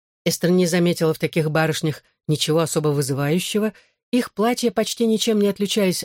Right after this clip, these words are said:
от одежд женщин, что сидели на балконах и галерее.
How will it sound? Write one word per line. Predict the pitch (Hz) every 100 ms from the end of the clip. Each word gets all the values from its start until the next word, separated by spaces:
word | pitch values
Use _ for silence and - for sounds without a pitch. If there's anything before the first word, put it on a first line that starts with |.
| -
от | 165
одежд | 160 151 185 -
женщин, | 156 185 226 - 143 - _ -
что | -
сидели | 170 170 170 160
на | 165
балконах | 156 156 - 180 180 165 - -
и | 170
галерее. | 147 165 156 127 139